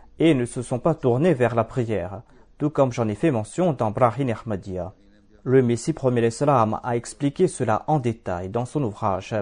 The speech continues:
Brahim Ahmadiyya. Le Messie promet l'islam déclare que la création peut prouver tout au plus qu'un créateur doit exister,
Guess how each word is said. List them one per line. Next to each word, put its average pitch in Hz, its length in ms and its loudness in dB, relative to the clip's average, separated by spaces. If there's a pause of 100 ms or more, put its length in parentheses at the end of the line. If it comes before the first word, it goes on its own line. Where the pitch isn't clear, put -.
Brahim 113 280 -2
Ahmadiyya. 101 500 -6 (800)
Le 123 180 2
Messie 127 320 0
promet 127 280 0
l'islam 127 500 2
déclare 139 440 2
que 135 100 -2
la 120 120 0
création 147 560 0
peut 151 140 -4
prouver 147 480 2
tout 143 220 -4
au 131 40 0
plus 156 440 -4 (160)
qu'un 127 160 0
créateur 135 600 2
doit 170 280 2
exister, 110 680 -4